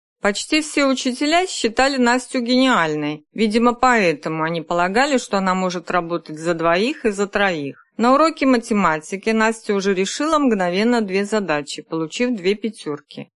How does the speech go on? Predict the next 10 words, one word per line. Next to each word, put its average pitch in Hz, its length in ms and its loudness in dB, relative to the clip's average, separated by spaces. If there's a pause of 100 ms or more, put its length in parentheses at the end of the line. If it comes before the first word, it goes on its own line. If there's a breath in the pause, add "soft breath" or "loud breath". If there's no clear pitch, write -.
(140)
А 170 160 0
Зинаида 180 540 0
Дмитриевна 202 580 0
попросила 180 560 -2
её 185 260 2
решить 196 400 -4
ещё 185 380 -2
одну 147 280 -4
задачу 147 560 -6
дополнительно. 156 1000 -4